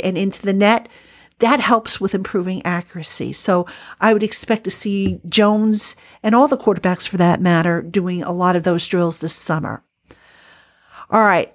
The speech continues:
final stat that I would like to see Daniel Jones improve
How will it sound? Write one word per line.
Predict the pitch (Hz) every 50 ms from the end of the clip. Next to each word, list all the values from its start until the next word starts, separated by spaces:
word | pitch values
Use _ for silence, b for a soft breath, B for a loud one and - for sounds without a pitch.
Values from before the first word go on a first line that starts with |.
| - -
final | - - - - - 277 262 277 285 311 320 311 302 285
stat | - - - - - - 190 190 185 190 - - -
that | - 196 180
I | - 180 190 196 -
would | 233 196 185 196 190
like | 180 180 175 -
to | 190
see | - - - 196 170 175 175 170 -
Daniel | - 185 185 175 175 175 175 175
Jones | - 185 170 170 170 160
improve | 165 - - - 202 180 175 165 - - - _ _